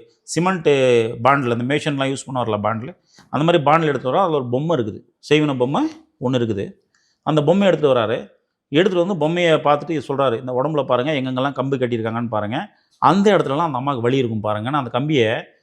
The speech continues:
ஒரு தொடப்பு குச்சி வச்சு, தேங்காய் தொடப்பு குச்சி தட்டுறாரு. இப்படி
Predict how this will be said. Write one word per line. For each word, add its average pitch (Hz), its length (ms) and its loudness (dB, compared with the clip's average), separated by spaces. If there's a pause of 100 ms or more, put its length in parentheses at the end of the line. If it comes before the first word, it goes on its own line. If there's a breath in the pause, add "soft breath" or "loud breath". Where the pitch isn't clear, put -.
(140)
ஒரு 131 340 -6
தொடப்பு 196 300 4
குச்சி 143 240 -2
வச்சு, 120 640 -4
தேங்காய் 170 300 2
தொடப்பு 135 220 0
குச்சி 123 300 -8 (100)
தட்டுறாரு. 160 280 0
இப்படி 123 460 -10